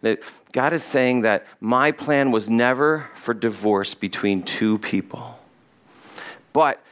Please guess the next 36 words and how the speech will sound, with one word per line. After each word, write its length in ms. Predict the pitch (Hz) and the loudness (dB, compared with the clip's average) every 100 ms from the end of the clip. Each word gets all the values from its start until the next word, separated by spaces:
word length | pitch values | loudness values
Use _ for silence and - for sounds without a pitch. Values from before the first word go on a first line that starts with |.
| _ | _
divorce 580 | - 107 101 127 160 160 - | -8 -8 0 2 2 0 0
is 220 | 143 117 | 0 2
a 120 | 117 110 | 0 2
result 800 | 110 104 95 120 156 113 104 - - - | 0 -2 -2 -2 0 -2 -4 -14 -20 -8
of 160 | 113 98 | -6 -4
the 80 | |
sinful 560 | 101 - 135 131 131 131 | -6 -4 0 0 0 -4
condition 640 | - 117 - 120 - 110 110 | -4 -8 -2 -2 0 -2 -2
of 180 | 98 | -2
our 160 | 101 101 | 0 0
heart. 260 | 101 85 - - | -2 -2 -6 -14
Again, 260 | - 120 107 - - | -4 -2 -2 -8 -8
I, 300 | - - 127 - | -4 0 0 0
I, 80 | |
I 40 | 131 | -2
hesitate 580 | 127 156 190 190 190 - | -2 -2 -2 0 -2 0
to 80 | |
even 260 | 160 139 131 | 0 2 0
say 480 | - - 190 202 185 | 0 0 2 4 4
that 240 | 127 113 | 4 2
because 320 | 135 - 151 | -2 -2 2
I 180 | 139 147 | 4 4
know 340 | 147 156 208 214 | 4 4 4 4
in 100 | 190 | 2
a 40 | |
room 300 | 160 190 202 | 2 2 4
like 180 | 175 170 | 2 2
this, 200 | 196 - | 0 2
there 300 | 156 165 160 | 2 4 4
are 180 | 147 147 | 4 4
a 40 | |
handful 400 | 156 180 160 180 | 2 2 2 2
of 80 | 160 | 4
you 140 | 180 | 4
or 120 | 170 | 4
half 680 | 131 - 214 208 - - - | 2 2 4 4 2 -6 -20